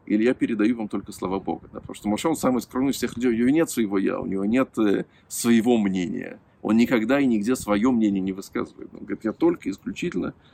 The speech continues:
вся моя функция, эм, это, э, передать слав-, э, передать вам слава Бога. Э, тут, э,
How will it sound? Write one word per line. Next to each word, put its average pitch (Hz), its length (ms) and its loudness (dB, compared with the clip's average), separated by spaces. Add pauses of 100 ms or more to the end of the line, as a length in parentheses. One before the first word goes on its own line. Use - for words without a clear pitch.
(120)
вся 120 160 -2
моя 110 140 0
функция, 135 520 -2 (460)
эм, 87 360 -4 (1120)
это, 90 640 -4
э, - 340 -14
передать 95 360 0
слав-, 87 260 -4
э, 82 120 -2
передать 87 400 -2
вам 87 100 -6
слава 85 260 -6
Бога. - 240 -12 (1160)
Э, 85 240 -2 (360)
тут, 185 320 -2 (960)
э, 90 480 -2